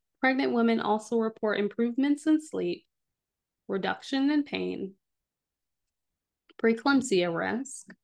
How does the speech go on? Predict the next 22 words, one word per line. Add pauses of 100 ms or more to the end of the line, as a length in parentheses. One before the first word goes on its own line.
(600)
and
an
ability
to
manage
the
weight (920)
in
recovery (800)
following, (360)
following
pregnancy
loss. (360)
Okay, (340)
so (800)
how
does
it
affect
the
limbic
brain?